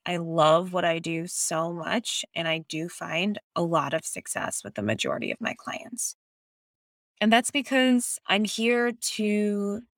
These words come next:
hold my clients accountable. I am here to provide them with business strategy, and I'm here to help them get more and more aligned with their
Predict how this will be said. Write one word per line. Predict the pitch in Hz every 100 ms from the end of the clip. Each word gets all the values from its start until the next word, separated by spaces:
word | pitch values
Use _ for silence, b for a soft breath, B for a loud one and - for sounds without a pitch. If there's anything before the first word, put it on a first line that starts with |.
| -
hold | - 208 247 269 277 233 -
my | 208 208
clients | - 202 202 202 -
accountable. | - - - 320 320 311 294 294 277
I | -
am | 185 185
here | - 180
to | - -
provide | 170 180 233 254
them | 247 240 240
with | 220 -
business | 175 - 165
strategy, | - - 226 226 220 202 220 202 196 208 _ _ _ _ -
and | 180 170 170 175 175 -
I'm | 180
here | - - 156 151
to | - - -
help | - - 180 -
them | 214 208
get | 190 185 - 165
more | 160 147
and | 156
more | 160 139
aligned | 139 160 180 226 277 285 285 285
with | 247 202 -
their | 170 170 156 165